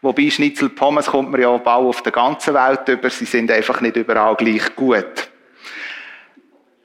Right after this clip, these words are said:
Mit diesen Hinweisen könnt ihr besser einordnen, wo das man Hahndorf findet.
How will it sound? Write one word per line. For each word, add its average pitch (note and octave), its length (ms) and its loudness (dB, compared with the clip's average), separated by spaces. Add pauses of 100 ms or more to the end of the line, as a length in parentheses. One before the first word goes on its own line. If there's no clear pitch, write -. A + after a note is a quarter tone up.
(340)
Mit D#3 360 0
diesen F#3+ 140 4
Hinweisen E3 880 2 (840)
könnt D#3+ 280 2
ihr D#3+ 60 0
besser F3+ 440 0 (100)
einordnen, E3+ 800 2
wo D3+ 280 2
das D3 240 -2
man A#2+ 200 -4
Hahndorf B2 840 0
findet. C#3 600 -4